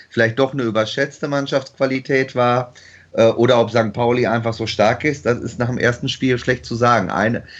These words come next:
also ein paar von den Gründen werden's gewesen sein, aber ich kann jetzt nicht sagen, welcher.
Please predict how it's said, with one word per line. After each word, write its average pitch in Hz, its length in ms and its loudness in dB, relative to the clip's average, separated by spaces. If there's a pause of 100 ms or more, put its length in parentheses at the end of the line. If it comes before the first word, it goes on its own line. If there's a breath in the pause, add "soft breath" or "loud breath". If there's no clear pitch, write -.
(100)
also 113 200 2
ein 110 100 2
paar 135 220 2
von 139 180 -6
den 123 160 -2
Gründen 120 320 -4
werden's 117 240 0
gewesen 120 460 0
sein, 101 280 4
aber 95 200 2
ich 101 140 -4
kann 113 160 -2
jetzt 107 160 -4
nicht 107 120 -8
sagen, 98 220 0
welcher. 110 360 0